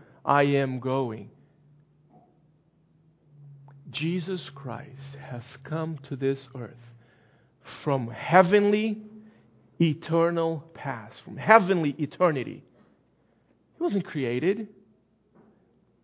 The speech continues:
His testimony is true because of his divine origin. No one can testify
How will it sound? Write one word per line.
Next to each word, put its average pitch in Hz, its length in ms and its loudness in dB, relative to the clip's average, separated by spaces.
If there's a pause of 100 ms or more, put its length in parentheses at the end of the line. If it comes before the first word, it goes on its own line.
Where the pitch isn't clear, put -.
(1500)
His - 160 2
testimony 247 480 8
is 208 140 4
true 269 240 2
because 226 300 6
of 202 100 8
his 202 160 8
divine 175 560 4 (120)
origin. 160 680 -2 (3250)
No 220 380 12
one 202 200 10
can 175 200 6
testify 175 680 2